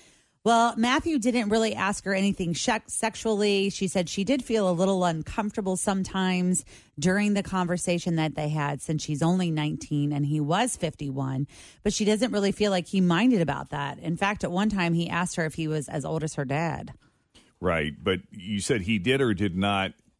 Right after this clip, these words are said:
Speaker 2: ask or say anything sexual to her?
Speaker 1: No, he didn't.
Speaker 2: He did
Speaker 1: He
Speaker 2: not.
Speaker 1: didn't say anything sexual, but I think it was just interesting. I think it's an interesting situation where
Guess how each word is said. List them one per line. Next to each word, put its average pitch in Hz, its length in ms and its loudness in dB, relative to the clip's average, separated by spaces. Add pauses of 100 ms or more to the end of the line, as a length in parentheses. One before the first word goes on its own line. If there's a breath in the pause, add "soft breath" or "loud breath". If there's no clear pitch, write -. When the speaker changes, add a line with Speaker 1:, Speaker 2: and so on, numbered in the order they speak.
(100)
Speaker 2:
ask 98 360 -2
or 87 80 -2
say 92 240 0
anything 80 360 -2
sexual - 480 -6
to - 180 -14
her? - 120 -14
Speaker 1:
No, 196 220 2
he 175 140 -4
didn't. 160 280 -2
Speaker 2:
He 151 60 -6
did 139 140 -8
Speaker 1:
He 151 80 -6
Speaker 2:
not. 190 60 0
Speaker 1:
didn't 196 260 0
say 185 180 0
anything 160 360 -2
sexual, 147 480 -4
but 151 100 -4
I 156 80 -2
think 175 220 -6
it 165 80 0
was 151 200 -6
just 151 160 -6
interesting. 151 720 -4
I 202 40 -4
think 339 140 -2
it's 311 140 0
an 202 80 2
interesting 190 520 0
situation 165 640 -2
where 151 260 0